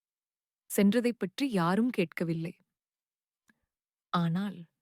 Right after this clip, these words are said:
நாளைய புதிய தலைமுறைகளுக்கு அந்த போரின் கதைகளைச் சொல்வார் என்று தீர்மானித்தார்.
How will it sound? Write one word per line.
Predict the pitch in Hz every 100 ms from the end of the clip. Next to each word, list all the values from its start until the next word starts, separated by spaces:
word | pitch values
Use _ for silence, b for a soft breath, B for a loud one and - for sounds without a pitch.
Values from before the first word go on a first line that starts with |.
| _ -
நாளைய | 185 175 185 180
புதிய | - 170 202 220
தலைமுறைகளுக்கு | 185 180 180 165 165 156 - 233 - _ _ _
அந்த | - 190 185
போரின் | 190 196 226 185
கதைகளைச் | 175 170 170 180 180
சொல்வார் | - 165 175 190 208
என்று | 170 165 277 220
தீர்மானித்தார். | 180 165 160 156 - 156 -